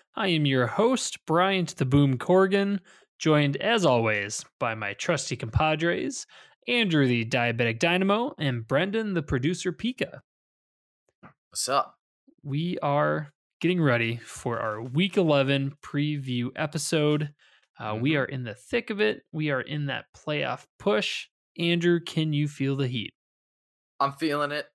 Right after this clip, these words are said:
Speaker 1: <laughs>
Speaker 2: and it's a little painful.
Speaker 1: Bring the heat. Yeah,
Speaker 2: It's, it's
Speaker 1: it's
Speaker 2: really painful.
Speaker 1: it's gross. A lot of
Speaker 2: Yep.
Speaker 1: people out there, including myself, are having to Frankenstein some rosters, but we're getting
Speaker 2: Uh-huh.
Speaker 1: through it together,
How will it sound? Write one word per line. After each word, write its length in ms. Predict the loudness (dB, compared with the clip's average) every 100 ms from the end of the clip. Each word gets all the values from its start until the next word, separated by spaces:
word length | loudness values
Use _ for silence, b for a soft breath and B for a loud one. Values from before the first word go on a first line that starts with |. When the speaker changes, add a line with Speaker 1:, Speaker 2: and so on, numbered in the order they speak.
| -12 -10
Speaker 1:
<laughs> 280 | -2 -2 0
Speaker 2:
and 320 | -2 -2 -6
it's 200 | -8 -6
a 40 | -4
little 220 | -2 -2
painful. 560 | -2 -2 -2 -8 -12 -12 B B
Speaker 1:
Bring 280 | -2 0 4
the 140 | 2
heat. 580 | 2 6 8 10 10 8 4 B B B
Yeah, 200 | 4 4 4
Speaker 2:
It's, 60 |
it's 200 | 0 0
Speaker 1:
it's 100 | 0
Speaker 2:
really 180 | 0 0
painful. 560 | 0 0 0 -4 -12 -8
Speaker 1:
it's 180 | -8 -6
gross. 560 | -6 0 2 2 -2 -4
A 160 | -2
lot 260 | 2 2 2
of 140 | 0
Speaker 2:
Yep. 120 | 2 0
Speaker 1:
people 200 | 2 2
out 220 | 2 2
there, 260 | 0 2
including 400 | 0 0 2 4
myself, 680 | 4 2 0 0 0 -2 -12 b b b b
are 140 | -2
having 360 | 0 2 2 0
to 280 | 0 -2 -2
Frankenstein 880 | -4 -4 -2 0 -2 -2 0 0 0
some 240 | -2 -2
rosters, 720 | 0 0 -2 -4 -4 -4 -10 -6
but 200 | -4 0
we're 160 | 0
getting 200 | 2 2
Speaker 2:
Uh-huh. 80 | 0
Speaker 1:
through 240 | 0 2 4
it 100 | 2
together, 640 | 0 -2 2 2 4 2